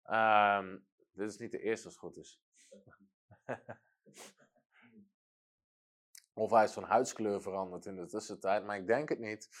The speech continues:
Charles Fox Fareham, eh, leefde van achttien drieënzeventig tot negentien negenentwintig.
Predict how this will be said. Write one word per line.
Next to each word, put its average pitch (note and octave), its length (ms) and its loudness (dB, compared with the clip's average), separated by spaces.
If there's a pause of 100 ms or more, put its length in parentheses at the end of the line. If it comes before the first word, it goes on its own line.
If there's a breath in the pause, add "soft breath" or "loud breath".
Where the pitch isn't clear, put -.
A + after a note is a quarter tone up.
(260 soft breath)
Charles E3 640 12 (340 soft breath)
Fox - 360 8
Fareham, C3+ 580 12 (440 loud breath)
eh, G2+ 280 4
leefde C#3 360 10
van B2 120 2
achttien D3 360 8
drieënzeventig C#3 1200 8
tot A2+ 120 2
negentien C#3+ 400 12
negenentwintig. C3 1120 6